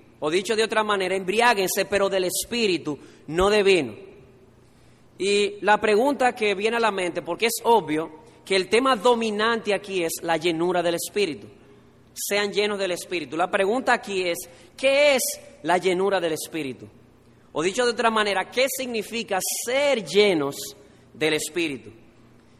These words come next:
Y debemos aquí destacar que en las Escrituras, en el Nuevo Testamento, la llenura del Espíritu parece usarse en más de una manera. Y vamos a tratar de probarlo.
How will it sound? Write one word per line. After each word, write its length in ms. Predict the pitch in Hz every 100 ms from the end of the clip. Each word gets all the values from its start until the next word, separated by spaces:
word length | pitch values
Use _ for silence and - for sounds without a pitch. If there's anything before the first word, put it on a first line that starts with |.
| - -
Y 80 | 180
debemos 360 | 196 214 262 254
aquí 280 | 247 240 233
destacar 1000 | 220 - 202 185 190 156 131 - - - - _ _ _ - _ _
que 680 | - 175 180 175 175 - - -
en 120 | 190
las 220 | 196 190
Escrituras, 680 | 190 - 180 180 220 202 170 175
en 80 |
el 140 | 170 165
Nuevo 260 | 185 208
Testamento, 720 | 202 190 - 170 170 147 120 127 - - _ _ -
la 240 | 156 175
llenura 600 | 170 202 190 208 262 269
del 140 | 240 208
Espíritu 580 | 190 - 208 180 175
parece 400 | 165 170 196 208
usarse 540 | 214 - 190 175 156 -
en 160 | 190 180
más 360 | 185 208 220
de 120 | 175
una 200 | 165 165
manera. 460 | 151 139 135 113 101 - - - -
Y 120 | - 156
vamos 200 | 202 208
a 100 | 208
tratar 440 | 196 180 - 185 180
de 80 |
probarlo. 580 | 160 151 143 143 120 107